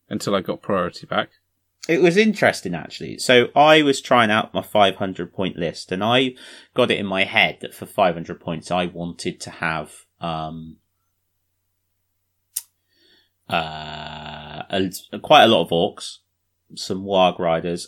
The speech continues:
Speaker 2: and a couple of, um, lower level heroes, but with heroic strike. So the idea being to try and surround enemy heroes with greater numbers, and then heroic strike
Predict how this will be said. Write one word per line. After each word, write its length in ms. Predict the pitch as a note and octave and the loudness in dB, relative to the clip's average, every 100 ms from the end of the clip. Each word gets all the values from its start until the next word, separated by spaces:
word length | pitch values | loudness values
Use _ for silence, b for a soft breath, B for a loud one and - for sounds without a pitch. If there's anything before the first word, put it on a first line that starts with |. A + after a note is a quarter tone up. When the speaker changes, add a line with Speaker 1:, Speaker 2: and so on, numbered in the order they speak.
| _ | _
Speaker 2:
and 160 | G2 F#2 | -2 -2
a 40 | |
couple 360 | - F#2+ - F#2 | -2 -4 0 -2
of, 160 | F#2 - _ _ | -2 -8 _ _
um, 460 | F2 E3+ E3+ F3+ - - | 0 2 -2 -8 -12 0
lower 340 | C#3+ D#3+ D3 | 6 8 8
level 360 | C3 B2+ A#2+ A2 | 8 6 6 0
heroes, 720 | A#2 A#2 E2 D2+ D#2 A#2+ - | 2 4 4 0 -4 -4 -8
but 240 | - A#2 - | -2 -2 0
with 200 | G#2 - | -2 -2
heroic 440 | G#2+ A2 G#2+ - | 2 4 4 0
strike. 480 | - - A2+ C3+ - | -8 2 4 4 -2
So 320 | - G#2+ G2+ G2 B B B | -4 0 0 -2 B B B
the 120 | B2 A#2+ | 4 6
idea 360 | A2+ A2 G#2 | 6 6 2
being 280 | G2 A2 F#2+ | 4 4 4
to 80 | F2 | -2
try 200 | - G#2+ | -2 0
and 80 | G2 | 0
surround 720 | - G#2+ A2 A#2+ G#2+ F#2 F2 | -4 -2 4 6 6 2 -2
enemy 320 | F2 D#2+ D#2+ | -4 -4 -8
heroes 680 | D2 D#2+ D2 C#2+ - F2+ - _ - | -6 -6 -6 -8 -8 -10 -12 _ -6
with 300 | F2+ - - | -6 -6 -2
greater 260 | F#2 - | -2 0
numbers, 640 | E2+ E2 D#2 - - - _ | -4 -6 -8 -12 -14 -16 _
and 140 | E2 E2 | -8 -6
then 200 | E2 E2 | -6 -6
heroic 440 | F#2 F#2 F#2 - | -4 0 0 -2
strike 480 | - - F#2 - | -6 -2 -2 -4